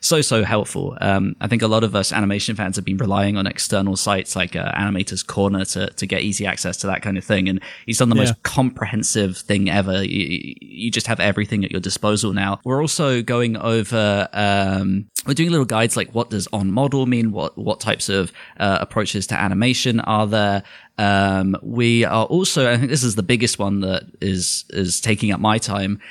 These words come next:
Speaker 1: is essentially porting my animation catalog from the forum over onto the, uh, the main website in, like, a, a proper organized way with actually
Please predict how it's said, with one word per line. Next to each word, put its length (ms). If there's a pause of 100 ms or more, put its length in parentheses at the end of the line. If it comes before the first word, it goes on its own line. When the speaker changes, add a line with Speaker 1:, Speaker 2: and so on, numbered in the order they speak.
(180)
Speaker 1:
is 500
essentially 400
porting 600
my 200
animation 640
catalog 580
from 260
the 60
forum 540
over 300
onto 640
the, 340
uh, 200 (280)
the 80
main 220
website 540
in, 120
like, 160
a, 220
a 40
proper 360 (120)
organized 600
way 200
with 160
actually 520